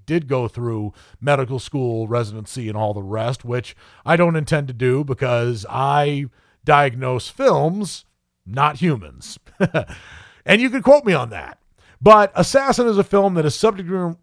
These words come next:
being released in theaters on March thirtieth, as I said, and it co-stars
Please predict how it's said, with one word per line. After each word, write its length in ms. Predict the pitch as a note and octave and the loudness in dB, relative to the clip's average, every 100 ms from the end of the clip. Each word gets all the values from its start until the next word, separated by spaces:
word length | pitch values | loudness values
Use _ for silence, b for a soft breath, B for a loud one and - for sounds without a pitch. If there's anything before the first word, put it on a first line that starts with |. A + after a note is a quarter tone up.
| D3 | -6
being 220 | C#3 E3+ | -2 0
released 300 | D#3+ D#3 D3 | 0 -2 -4
in 60 | D3+ | -6
theaters 540 | E3 D#3 C#3+ C#3+ C#3 B2+ | -2 0 2 0 -2 -2
on 640 | D3 D3 D3 D3+ D3+ C#3 - _ _ _ _ _ _ _ F3 | 0 2 2 0 -4 -10 -16 _ _ _ _ _ _ _ -14
March 360 | D#3+ D#3+ D#3+ - | 0 4 2 2
thirtieth, 460 | E3 C3 B2+ C#3 | 0 2 0 -2
as 300 | - C#3 C#3+ | -2 0 0
I 160 | C3+ B2+ | 0 -2
said, 560 | - F3 B2+ G2+ B2 C#3+ b b - | -4 -4 -4 -4 -12 -14 b b -4
and 100 | E3 | -4
it 80 | |
co-stars 840 | - G#3+ G3+ - F#3 F3 E3 E3 | 2 2 2 4 6 6 4 0